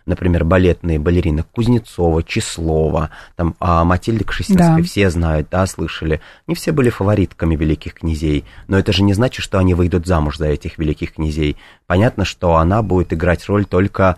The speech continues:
Speaker 1: какой-то девушки, которая определённый промежуток времени сопровождает этого великого князя, да.
Speaker 2: Мгм, мгм.
Speaker 1: И, например, открыто было написано у Матильды той же самой: "Отец мой был убит", она пишет в своём, э,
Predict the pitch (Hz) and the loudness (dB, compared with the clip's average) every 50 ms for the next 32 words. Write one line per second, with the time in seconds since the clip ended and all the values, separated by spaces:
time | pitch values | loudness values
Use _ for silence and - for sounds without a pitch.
0 | - - - _ _ _ _ _ - 160 147 127 110 127 131 139 - - - 98 | -4 -16 -20 _ _ _ _ _ -4 0 0 2 4 4 4 2 0 0 -4 -2
1 | - - 117 120 120 - - - - - - - 113 101 98 104 113 110 101 95 | 0 2 2 2 2 0 -2 -2 -4 -4 -2 -2 -2 -2 2 2 4 4 4 2
2 | 92 90 - 92 95 95 92 - - - - 120 135 139 139 127 123 117 - - | 2 0 0 0 2 2 0 -2 -6 -8 -4 -2 0 2 2 2 0 0 -4 -8
3 | _ - - - - - 104 104 98 104 95 85 87 95 87 78 78 - 92 - | _ -6 -4 -4 0 0 0 2 2 2 0 0 0 0 0 0 0 -4 -6 -4
4 | - 85 78 - - 82 76 76 - 90 78 78 - - 80 78 76 73 - - | -2 -2 -2 0 0 0 -2 -2 -2 -2 -4 -4 -4 -4 -4 -4 -4 -4 -4 0
5 | - 208 196 190 185 175 175 185 190 - - - - 202 190 180 180 180 175 180 | 2 4 4 6 6 4 4 2 0 -4 -8 -4 2 2 4 4 4 4 4 4
6 | 165 - - - 78 76 76 76 73 - - - 90 82 - - 90 87 87 87 | 2 2 2 2 2 2 0 0 -4 -6 -10 -8 -8 -8 -6 -2 0 2 2 4
7 | 95 117 127 123 113 98 - - - - 143 143 156 135 123 135 120 110 104 98 | 4 4 4 4 2 2 0 0 0 0 0 2 2 2 2 4 4 4 2 0
8 | - - 90 - - - 87 - - 87 85 87 90 - - 87 85 78 82 - | -2 -4 -6 -6 -4 -4 -4 -4 -2 0 0 0 0 -2 -2 -4 -2 -2 -2 -2
9 | - 82 80 - 80 - - 82 80 76 73 76 - _ _ _ _ _ _ _ | -4 -6 -4 -6 -8 -6 -2 -2 0 0 -2 -4 -6 _ _ _ _ _ _ _
10 | - - - - 147 151 151 - 135 135 131 120 123 123 127 127 117 123 120 - | -10 -8 -4 0 0 0 2 2 2 2 2 4 4 4 4 4 4 2 0 0
11 | - - - - 90 87 85 82 - 85 - - - - - 87 82 80 78 78 | -2 -8 -8 -4 -2 0 0 -2 -4 -6 -8 -8 -10 -6 -4 -2 0 0 0 -2
12 | 82 - - 82 80 78 78 | -4 -6 -6 -4 -2 -2 -4